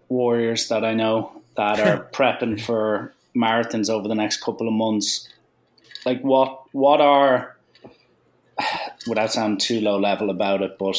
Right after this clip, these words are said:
Speaker 1: like, what are some of the biggest mistakes people make? Like, most people, and you've spoken about this, most people can just do a marathon. Like, if I go
Speaker 2: Mm-hmm.
Speaker 1: out today, I could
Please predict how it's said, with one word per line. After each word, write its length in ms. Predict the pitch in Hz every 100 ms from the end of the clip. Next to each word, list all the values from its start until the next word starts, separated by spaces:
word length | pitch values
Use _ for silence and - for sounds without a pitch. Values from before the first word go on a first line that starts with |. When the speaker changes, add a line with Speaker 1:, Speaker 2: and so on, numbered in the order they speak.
| -
Speaker 1:
like, 160 | 101 110
what 220 | 117 120
are 80 | 120
some 280 | 117 135 117
of 100 | 107
the 60 | 104
biggest 920 | - 117 104 104 - - - - -
mistakes 720 | 113 - 120 107 101 - -
people 400 | - 110 101 104
make? 420 | 104 101 95 -
Like, 180 | 101 98
most 320 | 127 127 127
people, 460 | 127 113 113 104 104
and 140 | 104
you've 100 | 98
spoken 380 | - 113 110 107
about 220 | 101 98
this, 220 | 101 92
most 220 | 120 135 135
people 220 | 139 135
can 100 | 113
just 200 | 107 -
do 160 | 110
a 40 | 107
marathon. 480 | 95 87 85 95 92
Like, 180 | 90 -
if 100 | 110
I 140 | 113
go 120 | 117
Speaker 2:
Mm-hmm. 40 | 110
Speaker 1:
out 240 | 104 -
today, 460 | 113 110 110 107 -
I 80 | 104
could 160 | 101